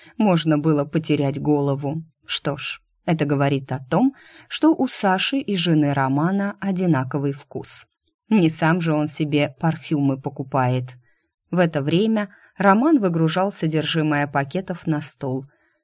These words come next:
Саша оперлась плечом о стену и молча смотрела на растущую гору фруктов, сыра, мяса и в конце концов не выдержала. "Вы планируете всё это съесть? Потому что нам с дочерью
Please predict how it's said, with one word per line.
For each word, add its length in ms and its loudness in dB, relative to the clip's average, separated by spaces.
Саша 480 0
оперлась 640 -2
плечом 440 -4
о 60 -4
стену 540 -4
и 100 0
молча 340 2
смотрела 560 -2
на 140 2
растущую 720 -2
гору 260 -2
фруктов, 560 -6
сыра, 600 -2
мяса 600 0
и 80 -2
в 80 -4
конце 380 0
концов 540 -2
не 160 2
выдержала. 960 -2
"Вы 200 2
планируете 840 4
всё 260 -4
это 260 -4
съесть? 640 -4
Потому 340 4
что 220 -2
нам 300 2
с 60 -4
дочерью 680 -2